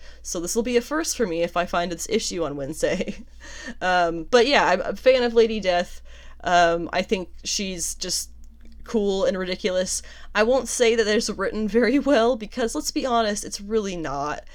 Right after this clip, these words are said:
Um, <laughs> but it's so much fun.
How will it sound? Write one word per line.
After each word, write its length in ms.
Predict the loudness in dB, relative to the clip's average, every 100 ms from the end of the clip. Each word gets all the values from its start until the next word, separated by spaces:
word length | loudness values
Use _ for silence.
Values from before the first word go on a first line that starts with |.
| -18 -18 -14 -4
Um, 720 | 0 2 2 0 -2 -8 -12 -20 -20 -20 -20 -20 -20 -20 -20 0
<laughs> 0 | 2 2 6 6 6 0 -14 -14 -2
but 120 | 0
it's 160 | 0 -2
so 220 | 0 2
much 280 | 2 0 -4
fun. 500 | 0 2 0 -4